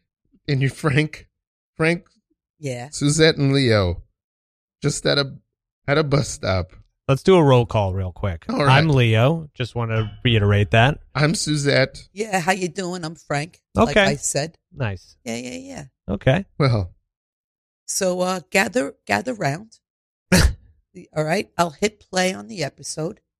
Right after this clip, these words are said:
Speaker 2: Get a little closer. Come on.
Speaker 1: Okay.
Speaker 2: Come on.
Speaker 3: Let's see.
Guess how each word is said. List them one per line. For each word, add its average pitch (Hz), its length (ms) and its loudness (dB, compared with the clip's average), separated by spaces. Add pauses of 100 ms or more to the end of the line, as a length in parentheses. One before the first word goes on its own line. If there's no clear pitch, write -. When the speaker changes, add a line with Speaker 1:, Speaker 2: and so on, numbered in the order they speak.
Speaker 2:
Get 269 120 -2
a - 20 -4
little 302 240 0
closer. 311 480 2
Come - 200 -2
on. 370 220 0 (320)
Speaker 1:
Okay. - 540 -4
Speaker 2:
Come 370 160 2
on. 370 180 4
Speaker 3:
Let's - 180 -8
see. - 300 2